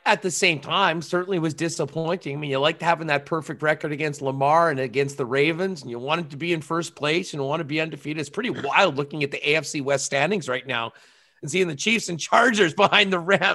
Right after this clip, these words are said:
uh, the Raiders and Broncos. I do have a feeling that will change. But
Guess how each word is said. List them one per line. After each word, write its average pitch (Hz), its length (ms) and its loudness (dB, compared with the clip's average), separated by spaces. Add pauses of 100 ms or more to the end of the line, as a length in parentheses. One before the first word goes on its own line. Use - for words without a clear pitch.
uh, 151 60 0
the 160 120 -2
Raiders 180 400 0
and 147 140 -4
Broncos. 151 580 2 (340)
I 156 120 0
do 165 80 0
have 160 160 0
a 127 40 -10
feeling 123 340 -8
that 123 200 -2
will 113 120 -14
change. 113 540 -10
But 214 200 2